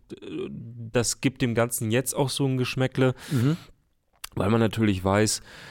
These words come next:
Speaker 1: ja, der Heng hat das dann, äh, später im Interview,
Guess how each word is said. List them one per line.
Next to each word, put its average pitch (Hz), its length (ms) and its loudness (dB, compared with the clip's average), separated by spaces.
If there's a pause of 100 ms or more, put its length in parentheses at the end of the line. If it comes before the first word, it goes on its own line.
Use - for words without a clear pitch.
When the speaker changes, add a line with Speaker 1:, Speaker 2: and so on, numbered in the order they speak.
(200)
Speaker 1:
ja, 95 180 0
der 92 140 0
Heng 104 300 2
hat 107 140 0
das 104 120 0
dann, 98 240 2
äh, 98 140 0
später 104 360 2
im 98 120 0
Interview, 107 400 0